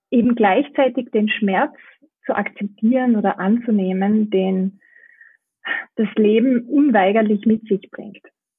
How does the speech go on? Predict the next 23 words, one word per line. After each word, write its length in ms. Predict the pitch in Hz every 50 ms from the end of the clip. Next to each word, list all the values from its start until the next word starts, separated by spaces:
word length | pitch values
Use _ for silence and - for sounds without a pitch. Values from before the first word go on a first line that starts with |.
| _ _ _
Also 200 | - 226 208 208
act 360 | 208 190 208 208 - - -
geht 180 | - 233 220 214
eben, 500 | - - 226 226 214 214 214 214 208 - -
äh, 240 | 240 240 - - - -
nicht 880 | - - - - - - - - - - - - 262 262 311 339 - -
unbedingt 480 | 262 254 247 269 233 247 240 233 240
davon 220 | 220 214 - 214 208
aus, 300 | - 175 175 190 202 196 - _
dass 120 | 208 196 196 _ _
das 100 | 208 _ _ -
Ziel 340 | - 220 220 240 240 240 233
ist, 320 | - 220 208 208 196 - - - _ _ - - - - - - _ _ _ _ - -
äh, 200 | 226 208 196 - -
uns 180 | 240 214 214 - - - -
frei 300 | - 160 160 190 240 240
zu 80 | - 254
machen 380 | 226 190 175 175 208 202 196
von, 500 | - 196 185 180 175 170 180 214 220 - _ _ _ _
von 140 | - 208 196
Schmerz, 460 | - - 190 185 180 185 185 185 - - _ _ _ _ _ _ _ _ -
von 160 | 202 190 185
Leid, 400 | 185 180 170 165 180 190 185